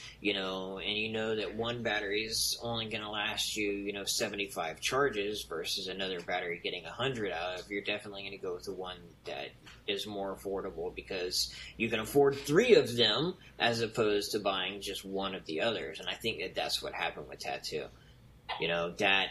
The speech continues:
and the fact that they didn't listen to the people who were helping them out with their marketing, which was myself and Miguel. Um, and Miguel ended up leaving.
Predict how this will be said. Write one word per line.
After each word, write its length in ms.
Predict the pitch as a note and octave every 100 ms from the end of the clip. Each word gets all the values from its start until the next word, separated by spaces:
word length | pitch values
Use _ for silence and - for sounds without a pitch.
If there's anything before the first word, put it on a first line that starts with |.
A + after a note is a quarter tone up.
| G2+
and 240 | G2 G2
the 80 | F#2
fact 340 | - F2 F2+
that 140 | F#2 D#2+
they 120 | E2+
didn't 240 | F#2 D2+
listen 340 | E2 - F2+ E2+ -
to 160 | F2+ F2 D#2+
the 60 | F#2
people 320 | G2 - F2
who 160 | F#2
were 100 | E2
helping 340 | D#2+ E2+ E2+ E2+
them 160 | E2+
out 180 | E2+ C#2
with 120 | -
their 100 | D#2+
marketing, 560 | D#2 D#2 E2 D#2+ D#2 D#2
which 240 | D#2 -
was 260 | D2+ C#2+ -
myself 480 | D2+ E2+ - F2 -
and 100 | E2+
Miguel. 560 | E2+ F2+ F#2+ F#2 E2+ - - - -
Um, 320 | D#2 D#2 D#2 D#2+
and 200 | F2+ E2+
Miguel 640 | F2 G#2 A2 G#2+ G2+ - -
ended 240 | F#2+ G2
up 160 | F2+ -
leaving. 580 | G2+ G2+ G2 G2 A2+